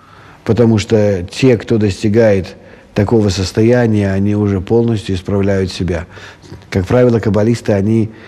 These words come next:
достигают состояния исправления самостоятельно, не в слиянии с, с женской, со своей половиной.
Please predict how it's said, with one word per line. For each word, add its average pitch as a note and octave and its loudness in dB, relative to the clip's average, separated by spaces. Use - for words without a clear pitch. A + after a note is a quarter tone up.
достигают A2 0
состояния A2+ 2
исправления A2 0
самостоятельно, G2+ -2
не G#2+ 2
в - -14
слиянии G2 2
с, - -12
с F#2+ 0
женской, F#2+ 0
со F#2 -10
своей G2 0
половиной. F#2 -4